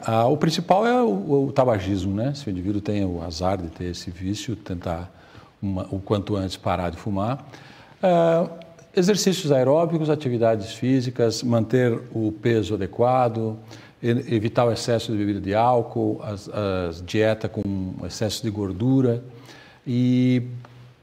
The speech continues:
evi-, evidentemente que o, os exames preventivos passam a fazer parte dessa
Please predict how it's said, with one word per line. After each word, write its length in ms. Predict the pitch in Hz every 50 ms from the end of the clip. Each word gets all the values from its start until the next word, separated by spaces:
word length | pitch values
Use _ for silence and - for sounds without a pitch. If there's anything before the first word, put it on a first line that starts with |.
| - -
evi-, 360 | 180 175 160 180 165 160 -
evidentemente 640 | - 139 135 151 165 160 165 160 160 165 165 160 160
que 240 | 165 - 185 175 175
o, 380 | 175 175 175 185 175 160 147
os 120 | 151 143 131
exames 600 | 143 131 123 156 151 147 139 131 147 - - - - - -
preventivos 680 | - 156 156 151 143 127 147 - 147 151 160 170 156 -
passam 540 | - - - 147 131 143 143 - - 160
a 80 | 151 147 151 - - - - -
fazer 320 | 156 139 120 131 143 131
parte 360 | 143 - 135 131 135 131 -
dessa 300 | 117 117 113 107 - 113